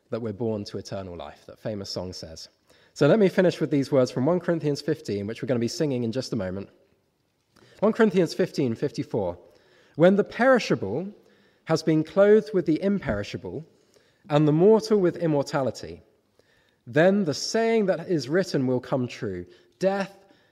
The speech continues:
has been swallowed up in victory. Where, O death, is your victory?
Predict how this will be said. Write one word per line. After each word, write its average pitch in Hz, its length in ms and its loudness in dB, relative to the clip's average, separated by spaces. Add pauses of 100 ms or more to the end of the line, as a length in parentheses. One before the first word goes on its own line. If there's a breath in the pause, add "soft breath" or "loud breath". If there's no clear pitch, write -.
(140 soft breath)
has 147 240 0
been 135 200 0
swallowed 139 420 2
up 123 160 -2
in 117 120 -2
victory. 90 520 -10 (240 soft breath)
Where, 202 480 6
O 185 120 6
death, 165 440 0
is 143 220 -2
your 147 180 4
victory? 110 580 -4